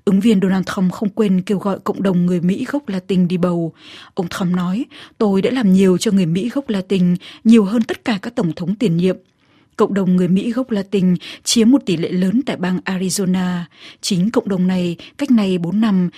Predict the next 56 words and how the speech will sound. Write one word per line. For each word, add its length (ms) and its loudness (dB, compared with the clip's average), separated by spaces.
đã 180 -2
bỏ 180 -2
phiếu 260 -4
đông 180 0
đảo 260 -2
cho 140 -6
phe 240 -4
Dân 180 -4
Chủ. 320 -2
Ông 160 -2
Trump 240 -2
nói, 320 -4
xin 200 -6
trích, 200 -6
"Chúng 160 2
ta 280 0
sẽ 140 -4
có 120 -4
được 140 0
sự 120 -2
ủng 140 -2
hộ 200 -2
của 140 -4
đông 200 2
đảo 220 -2
cử 140 -2
tri 240 -2
gốc 200 -4
Latin. 440 0
Chúng 200 2
ta 180 -2
sẽ 160 -8
đạt 120 0
được 120 -4
kết 200 -6
quả 220 0
mà 180 -2
chưa 200 -2
bao 140 -2
giờ 260 0
Đảng 160 -4
Cộng 180 -6
Hòa 320 -4
với 160 -2
tới, 380 -2
thậm 140 -6
chí 360 -2
còn 160 -2
hơn 240 -2
cả 260 -4
kỷ 80 -8
lục 220 -2
của 100 -10
phe 260 -8
Dân 180 -4
Chủ, 300 -2